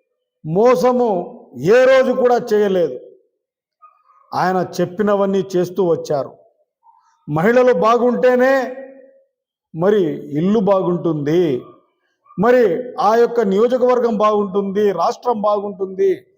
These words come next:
వారి యొక్క ఆశీస్సులు కావాలి అని చెప్పి గొప్పగా ఆలోచించిన నాయకుడు మన ప్రియతమ నాయకులు నారా చంద్రబాబు నాయుడు గారు. మరి మహిళలకు మ-, సూపర్ సిక్స్ కింద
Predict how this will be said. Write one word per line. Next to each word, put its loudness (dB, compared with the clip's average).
వారి 4
యొక్క 2
ఆశీస్సులు -2
కావాలి -2
అని -2
చెప్పి -2
గొప్పగా 0
ఆలోచించిన 0
నాయకుడు -2
మన -2
ప్రియతమ -4
నాయకులు -2
నారా -2
చంద్రబాబు -4
నాయుడు -10
గారు. -18
మరి 2
మహిళలకు 0
మ-, 0
సూపర్ 0
సిక్స్ -4
కింద 0